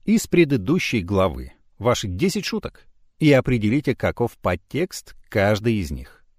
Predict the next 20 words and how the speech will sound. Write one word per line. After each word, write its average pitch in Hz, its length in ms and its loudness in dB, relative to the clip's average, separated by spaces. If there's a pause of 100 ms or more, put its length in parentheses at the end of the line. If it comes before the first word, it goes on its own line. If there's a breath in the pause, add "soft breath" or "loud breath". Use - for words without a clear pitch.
(380)
Постарайтесь 190 580 0
записать 127 540 0
подтекст - 580 -4
каждой 87 380 0
идеи 120 340 -2
простым 139 440 -2
предложением 175 680 -2
с - 80 -14
подлежащим, 151 760 -2
сказуемым 151 840 -4
и 180 200 -4
дополнением. 87 800 -4 (800)
О 220 120 -4
чем 240 180 2
на 220 120 0
самом 214 340 0
деле 78 200 -4
говорит 95 360 -4
ваша 80 240 -6
шутка, 165 400 -8